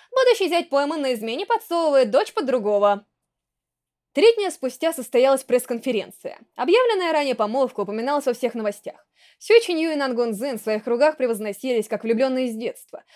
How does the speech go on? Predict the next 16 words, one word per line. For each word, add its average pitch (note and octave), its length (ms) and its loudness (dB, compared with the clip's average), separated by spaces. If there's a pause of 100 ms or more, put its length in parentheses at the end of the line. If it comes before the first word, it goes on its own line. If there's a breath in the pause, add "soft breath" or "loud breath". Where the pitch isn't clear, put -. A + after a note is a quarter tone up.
(120)
как G#3 140 -10
образцовая D4 520 2
пара, A3 320 0
созданная A#3 440 -4
на - 20 -6
небесах. - 520 -12 (320)
Ну F4+ 80 -6
а B4 200 4
реакция G#4 280 0
на F4+ 120 -2
их - 100 -4
разрыв C4 400 0
стала F#4 320 0
подобна A3 600 -2
разорвавшейся A#3 720 0
бомбе. E3+ 520 -10